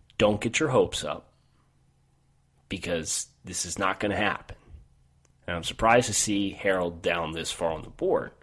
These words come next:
But, um, it would be a dream come true if that came to pass. Jacksonville Jaguars twenty-nine, Mason Rudolph, Oklahoma State. Mel has it playing out, just like we talked about on Draft Dudes the other day.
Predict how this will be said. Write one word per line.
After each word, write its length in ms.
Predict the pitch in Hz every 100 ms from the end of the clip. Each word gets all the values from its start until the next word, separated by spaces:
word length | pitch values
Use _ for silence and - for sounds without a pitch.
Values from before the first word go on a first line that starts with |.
| _ - - - - - - _ -
But, 360 | 87 - -
um, 420 | 87 76 60 - - _ _ -
it 60 | 120
would 60 |
be 100 | 107
a 40 | 98
dream 240 | 113 120
come 220 | 113 98
true 400 | 92 135 104 65 - - _ _ _ _
if 140 | 98
that 200 | 107 87
came 180 | - 87
to 60 | 80
pass. 540 | 107 76 - - - -
Jacksonville 460 | 107 104 - 98
Jaguars 460 | 92 107 104 92 90
twenty-nine, 460 | - 92 95 87
Mason 340 | 85 87 - 92
Rudolph, 380 | 92 110 107 -
Oklahoma 340 | 85 87 82
State. 460 | - - 117 131 131 - - _ _ - _ _ _ _ _ - - - _ _
Mel 500 | 110 113 - 127 123
has 280 | 123 117 113
it 120 | -
playing 280 | 110 104 95
out, 160 | 90
just 180 | 104 101
like 80 | 101
we 100 | 98
talked 220 | 101 90
about 160 | 85 87
on 100 | 90
Draft 260 | 98 120
Dudes 160 | 110 101
the 80 | 95
other 80 | 92
day. 320 | 123 107